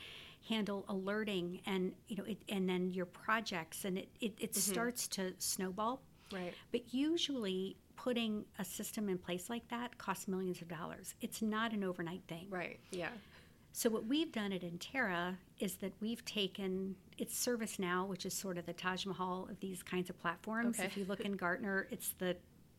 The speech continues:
Speaker 1: leading one.
Speaker 2: Mm-hmm.
Speaker 1: But the two problems with it are that, number one, it's expensive, and number two, it takes forever to implement, both of which are true.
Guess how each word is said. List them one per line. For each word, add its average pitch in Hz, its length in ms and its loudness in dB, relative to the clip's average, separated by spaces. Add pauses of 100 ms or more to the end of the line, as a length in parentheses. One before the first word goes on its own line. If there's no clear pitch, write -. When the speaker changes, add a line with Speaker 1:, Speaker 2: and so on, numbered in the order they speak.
(100)
Speaker 1:
leading 226 560 4
one. 175 400 4 (180)
Speaker 2:
Mm-hmm. 190 120 -2 (380)
Speaker 1:
But 185 120 2
the 202 80 2
two - 180 2
problems 196 540 0
with 180 180 0
it 185 180 -4
are 190 120 0
that, 180 120 0
number 185 220 2
one, 180 220 4
it's 180 140 -2
expensive, 226 500 -2
and 190 100 2
number 175 180 0
two, 190 220 0
it - 100 -4
takes 196 240 -4
forever 180 320 0
to 170 60 2
implement, 175 400 -4 (160)
both 247 160 6
of 247 80 0
which 185 180 0
are 175 60 -2
true. - 300 -6